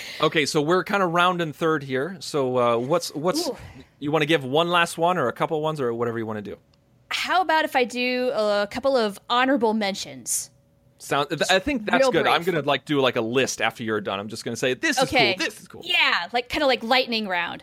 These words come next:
Speaker 2: Just name
Speaker 1: Yeah.
Speaker 2: 'em off. You, if you know the character, you're gonna understand why. Okay, Doctor Jillian Taylor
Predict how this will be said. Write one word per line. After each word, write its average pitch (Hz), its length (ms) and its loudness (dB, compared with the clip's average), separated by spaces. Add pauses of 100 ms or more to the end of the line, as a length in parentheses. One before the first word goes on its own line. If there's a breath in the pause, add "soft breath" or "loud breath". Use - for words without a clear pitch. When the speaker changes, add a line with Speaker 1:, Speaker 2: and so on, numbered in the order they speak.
Speaker 2:
Just - 200 -10 (120)
name 254 260 2
Speaker 1:
Yeah. 269 40 4
Speaker 2:
'em 240 100 0
off. 233 240 0
You, 220 180 -6
if - 220 -6
you 226 140 -2
know 240 240 4
the 247 100 -2
character, 240 340 -2
you're 214 120 0
gonna 214 180 0
understand 196 540 -2
why. 160 280 -4 (260 loud breath)
Okay, 226 380 0 (380 loud breath)
Doctor 262 380 2
Jillian 214 520 2
Taylor 180 520 -2